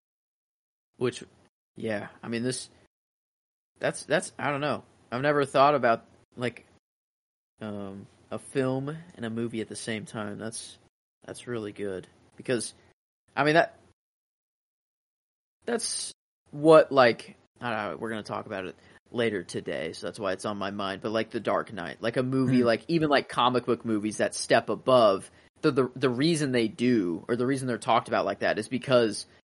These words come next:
Speaker 1: it is also, like, a film at the same
Speaker 2: Yeah.
Speaker 1: time. Like, there's, there is this, this thing, this, uh, and it's so,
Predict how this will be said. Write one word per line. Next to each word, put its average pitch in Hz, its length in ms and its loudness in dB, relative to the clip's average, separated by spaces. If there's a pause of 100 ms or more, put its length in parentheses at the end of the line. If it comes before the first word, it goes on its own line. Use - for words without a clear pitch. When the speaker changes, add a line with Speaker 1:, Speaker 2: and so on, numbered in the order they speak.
(140)
Speaker 1:
it 135 100 0
is 123 140 4
also, 123 280 6
like, 107 180 2
a - 60 -4
film 64 440 -10 (180)
at 113 160 0
the 110 80 -6
same 110 180 0
Speaker 2:
Yeah. - 120 -4
Speaker 1:
time. 90 300 -8
Like, 104 180 -10
there's, 117 240 -2 (320)
there 139 180 8
is 131 260 4 (160)
this, - 320 -2 (260)
this 117 280 0
thing, 110 500 -2 (520)
this, 110 240 -4
uh, 90 320 2 (1300)
and 127 100 0
it's 131 140 -2
so, 190 520 6